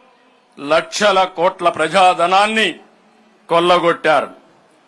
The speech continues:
పోలవరం ప్రాజెక్టు నాశనం చేసి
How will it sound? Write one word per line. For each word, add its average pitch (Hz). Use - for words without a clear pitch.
పోలవరం 247
ప్రాజెక్టు 240
నాశనం 240
చేసి 233